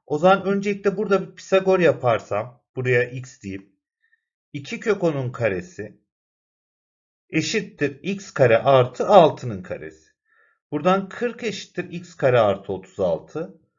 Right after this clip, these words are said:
Otuz altıyı diğer tarafa atarsak dört eşittir x kare. O zaman uzunluk negatif olamayacağı için x'imiz ikidir. Demek ki burası ikiymiş. Onun haricinde biliyorum ki bir dairede çapı gören açı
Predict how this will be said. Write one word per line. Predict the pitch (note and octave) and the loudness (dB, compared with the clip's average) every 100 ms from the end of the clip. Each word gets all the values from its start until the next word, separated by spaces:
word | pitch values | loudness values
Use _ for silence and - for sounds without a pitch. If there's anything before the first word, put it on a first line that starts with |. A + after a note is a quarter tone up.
| _ _ - | _ _ -8
Otuz | D#3+ - | -8 0
altıyı | G3+ F#3+ F#3 G3 | 6 6 4 -4
diğer | F#3+ F#3+ F#3 | 0 0 0
tarafa | E3+ D#3 - | -4 -6 -4
atarsak | B2+ B2+ A2 - G2 - _ | -6 -4 -6 -6 -10 -12 _
dört | A#2 C3 - | -4 -4 -6
eşittir | E3 - - F#3+ | -12 -12 -10 -10
x | G3 - | -12 -8
kare. | G3+ F#3+ F#3+ F#3+ _ _ _ _ | -2 -2 -2 -8 _ _ _ _
O | F3+ | -2
zaman | F3+ F3 E3+ | 0 0 -2
uzunluk | E3+ F3+ F3 E3+ | -6 -4 -4 -4
negatif | F3 F3 E3+ D#3+ | -4 -4 -4 -4
olamayacağı | D#3 C#3 B2 A#2 A2 G2+ | -2 -2 -2 -2 0 0
için | G2 - | -6 -14
x'imiz | F3 F#3 - D3 A3+ D4+ - _ | -14 -14 -12 -8 -8 -8 -16 _
ikidir. | F3 - B2+ F3+ F3+ | -16 -14 -12 -12 -4
Demek | G3+ F3+ C3 | -2 -2 -4
ki | C3 | -6
burası | B2+ B2+ B2+ | -4 -4 -6
ikiymiş. | A3 - A2+ - - _ _ _ _ _ _ _ _ _ - | -14 -10 -12 -12 -18 _ _ _ _ _ _ _ _ _ -4
Onun | C#3+ G#3+ | -4 0
haricinde | B3+ B3 A3+ F3+ F#3 D#3+ D#3+ D#3+ | 0 0 -2 -6 -4 -4 -4 -6
biliyorum | E3+ G3 G3+ G3 | 2 4 4 2
ki | F#3+ D#3+ | -10 -12
bir | F#3 | -2
dairede | F3+ F3 E3+ F3 F3+ | 2 2 0 -4 -10
çapı | - D3+ G#3 F3+ | -8 -8 -8 -4
gören | F#3 E3+ D#3+ D3+ D#3 C#3+ | -2 -2 -2 -6 -8 -8
açı | C#3+ - G3+ A3 | -10 -8 -12 -12